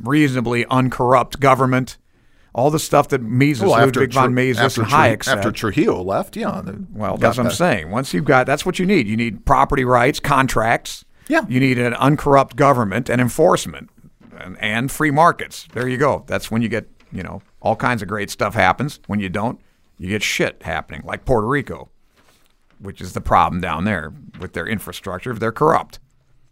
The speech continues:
Speaker 1: The government is corrupt. So there's, they're not fixing the roads. They don't fix the electrical grid. They get hit by a hurricane, and look what happens. They're knocked up for six months. They're knocked out.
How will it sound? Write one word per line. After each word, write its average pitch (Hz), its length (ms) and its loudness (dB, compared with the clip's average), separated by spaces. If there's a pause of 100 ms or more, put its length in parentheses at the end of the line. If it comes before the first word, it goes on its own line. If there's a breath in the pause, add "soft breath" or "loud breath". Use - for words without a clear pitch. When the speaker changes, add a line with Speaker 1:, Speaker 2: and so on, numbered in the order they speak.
(480)
Speaker 1:
The 95 80 -14
government 104 340 -2
is 113 100 -6
corrupt. - 440 -2 (380 loud breath)
So - 160 -10
there's, 104 200 -8
they're 107 180 -2
not 127 180 0
fixing 92 340 -8
the 85 100 -8
roads. 90 280 -4
They 110 80 -4
don't 123 180 0
fix - 320 -8
the 90 300 -4
electrical 98 460 -6
grid. 95 400 -4 (400 soft breath)
They 117 100 0
get 107 120 -4
hit 143 160 2
by 117 140 2
a 98 60 -2
hurricane, 123 520 2
and 113 100 0
look 110 140 -4
what 110 80 0
happens. 123 380 2
They're 90 80 -8
knocked 104 440 2
up 120 120 -2
for 98 80 -10
six - 320 -6
months. 123 360 0
They're 87 160 -8
knocked 87 340 -6
out. 90 280 -2